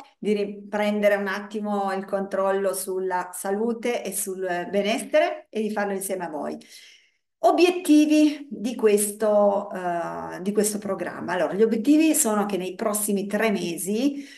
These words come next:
eh, faremo insieme degli allenamenti settimanali, tre per la precisione, e ognuno di circa trenta minuti,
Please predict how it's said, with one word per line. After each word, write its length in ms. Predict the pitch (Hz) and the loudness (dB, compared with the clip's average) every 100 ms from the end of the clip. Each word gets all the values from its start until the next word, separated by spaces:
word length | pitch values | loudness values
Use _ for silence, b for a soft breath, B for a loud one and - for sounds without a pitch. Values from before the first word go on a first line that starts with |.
| B B B | B B B
eh, 320 | 208 196 196 | 2 4 2
faremo 340 | 269 240 226 | 0 -2 -2
insieme 680 | 240 226 226 226 233 - - - | -2 0 0 0 -2 -6 -12 -14
degli 340 | 185 202 190 | -4 -4 -2
allenamenti 760 | 180 180 175 170 165 165 - - | -4 -6 -8 -10 -12 -14 -10 -6
settimanali, 1200 | - 180 - 180 165 156 143 165 233 214 - - _ _ _ _ | -4 -4 -4 -4 -4 -4 -4 0 0 0 -8 -14 _ _ _ _
tre 640 | - - 165 190 285 - _ | 0 2 4 2 0 -6 _
per 160 | - 175 | -4 2
la 120 | 160 | 2
precisione, 840 | 156 147 - 196 185 156 165 220 214 | 2 -4 -2 0 0 2 0 -2 0
e 160 | 269 | 4
ognuno 760 | 302 302 262 262 262 269 262 - | 6 6 2 0 0 0 0 -2
di 180 | 208 208 | -2 -2
circa 640 | 214 202 208 208 220 208 - | 0 2 2 0 -6 -8 -2
trenta 680 | 190 180 180 175 180 - - | -2 0 -4 -4 -6 -6 -6
minuti, 720 | 190 185 160 151 151 170 | -4 -2 -4 -8 -8 -10